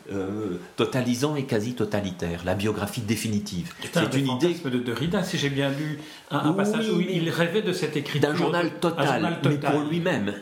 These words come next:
Speaker 1: un
Speaker 2: Oui.
Speaker 1: journal total. Alors que l'idée d'un biographe extérieur qui prétendrait faire le tour d'un homme et d'une œuvre, je pense que c'est une idée tout à fait outrecuidante. Il y a toujours quelque chose qui échappe, ne serait-ce que parce qu'on n'est pas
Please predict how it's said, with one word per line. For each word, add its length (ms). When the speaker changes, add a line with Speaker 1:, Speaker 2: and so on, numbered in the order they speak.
Speaker 1:
un 60
Speaker 2:
Oui. 40
Speaker 1:
journal 380
total. 360
Alors 260
que 120
l'idée 380
d'un 200
biographe 500
extérieur 680
qui 140
prétendrait 840
faire 180
le 100
tour 300
d'un 260
homme 280
et 80
d'une 240
œuvre, 380
je 180
pense 240
que 60
c'est 260
une 80
idée 120
tout 100
à 60
fait 140
outrecuidante. 720
Il 160
y 60
a 340
toujours 380
quelque 260
chose 260
qui 140
échappe, 380
ne 60
serait-ce 220
que 100
parce 180
qu'on 100
n'est 100
pas 440